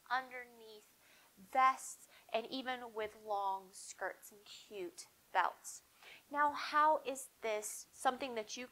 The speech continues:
could incorporate into your summer wardrobe? The runway's nice and all, but how does it go into real life? Well, as you see here, I like to cuff my sleeves. I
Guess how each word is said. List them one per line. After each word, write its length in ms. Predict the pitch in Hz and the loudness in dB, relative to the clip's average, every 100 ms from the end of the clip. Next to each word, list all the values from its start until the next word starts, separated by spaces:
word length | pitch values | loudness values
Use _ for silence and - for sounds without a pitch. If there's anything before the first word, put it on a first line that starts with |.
| - | -12
could 140 | 240 226 | -12 -12
incorporate 680 | - 208 202 202 185 175 - | -2 -2 -2 -6 -12 -12 -12
into 280 | 233 262 - 208 175 | -14 -14 -16 -20 -18
your 260 | 185 247 311 | -8 -6 -6
summer 500 | - 220 185 185 170 _ _ | -6 -8 -6 -8 -12 _ _
wardrobe? 540 | - 185 180 - 151 - _ _ - - | -4 -2 -2 -2 -2 -4 _ _ -20 -18
The 80 | 233 | -6
runway's 640 | 302 320 277 226 208 202 - | -2 -2 -2 -4 -4 -4 -6
nice 360 | 185 180 - | -4 -4 -8
and 100 | - | -12
all, 160 | 147 - _ | -14 -14 _
but 160 | 196 - - _ _ _ - - | -2 -2 -6 _ _ _ -8 -4
how 100 | 226 | -2
does 200 | 220 - | -4 -6
it 100 | 170 _ | -10 _
go 200 | 196 175 - | -4 -4 -6
into 560 | 160 165 - 165 156 151 _ - _ - 151 | -16 -14 -14 -14 -16 -18 _ -20 _ -20 -10
real 300 | 165 156 147 | -4 -2 -2
life? 300 | - - - _ - - - | -2 -6 -8 _ -20 -20 -4
Well, 160 | 190 - | 0 4
as 160 | 240 285 | 2 0
you 120 | 320 | -4
see 240 | - 302 | -6 -8
here, 400 | 294 - 214 269 - | -8 -4 -2 -2 0
I 80 | 240 | 0
like 320 | 233 220 - - | 2 0 -4 -12
to 220 | 233 208 208 _ _ - 254 | -8 -10 -10 _ _ 0 4
cuff 160 | 233 - _ | 4 2 _
my 140 | 220 208 | -6 -4
sleeves. 800 | - - 208 233 330 - - - _ _ _ _ _ - - - - | -6 -6 -6 -6 -12 -16 -16 -18 _ _ _ _ _ -20 -20 -18 -8
I 120 | 254 | -2